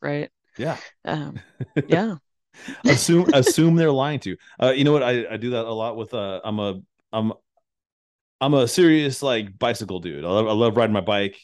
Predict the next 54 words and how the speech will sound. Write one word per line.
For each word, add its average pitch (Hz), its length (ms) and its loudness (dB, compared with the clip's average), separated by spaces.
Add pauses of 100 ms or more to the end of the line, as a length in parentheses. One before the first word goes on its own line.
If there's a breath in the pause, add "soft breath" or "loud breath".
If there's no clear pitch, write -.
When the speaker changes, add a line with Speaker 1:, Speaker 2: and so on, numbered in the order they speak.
Speaker 2:
You 104 120 -8
know, 95 160 -2
I 82 100 -6
Speaker 1:
Uh-huh. 92 40 -4
Speaker 2:
ride 95 380 2
in - 20 -10
Speaker 1:
Road - 0 - (460)
bike? 95 120 -4
Speaker 2:
cities. 135 720 2 (280)
Uh, 101 400 2
Speaker 1:
Yeah. 185 260 -2 (240)
Speaker 2:
in, - 60 -6
in 165 60 -2
two 165 140 2
weeks, 151 220 2
I'm 120 80 2
riding 117 180 2
my 110 60 4
bike 101 260 -2
from 95 460 -6
Nashville 101 500 -2
to 113 120 -8
New 107 140 -2
Orleans. 98 540 -6 (480)
Uh, - 60 -10 (380)
one 139 100 0
Speaker 1:
Wow. - 60 0
Speaker 2:
of, - 60 -10 (100)
one 131 160 -4
of 151 40 -2
my 139 120 -2
keys, 143 320 -6
I've, 160 160 -8
and 147 160 -6
I've 151 140 -4
been 156 120 -4
hit 151 140 -2
by 113 240 -8 (280)
cars. 92 560 -8
You 101 120 -6
know, 82 160 -6
it's 90 120 -8
happened 107 280 0
to 117 40 2
Speaker 1:
Mm. - 20 2
Speaker 2:
me. 120 220 -2 (440)
Uh, 98 380 -2
Speaker 1:
Mm-hmm. 185 180 -8 (640)
Speaker 2:
knock 107 240 -4
on 107 140 -4
wood, 117 460 2
I've 95 340 -12
never 101 220 -4
been, 92 400 -4